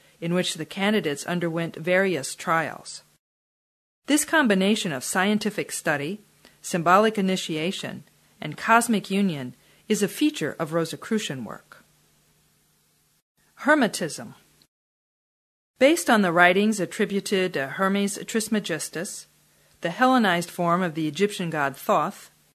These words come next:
the Hermetic tradition was honored by practitioners of Egyptian, Greco-Roman, Jewish, Christian, and later Islamic religions, and many believe it represents a continuity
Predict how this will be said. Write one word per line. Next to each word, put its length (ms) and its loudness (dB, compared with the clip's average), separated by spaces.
the 80 2
Hermetic 540 4
tradition 520 2
was 240 -4
honored 360 2
by 160 2
practitioners 960 -4
of 260 -6
Egyptian, 640 -4
Greco-Roman, 840 0
Jewish, 540 -2
Christian, 540 -4
and 180 0
later 300 4
Islamic 480 0
religions, 640 -8
and 220 4
many 240 4
believe 360 2
it 100 -2
represents 600 0
a 120 -8
continuity 1080 -2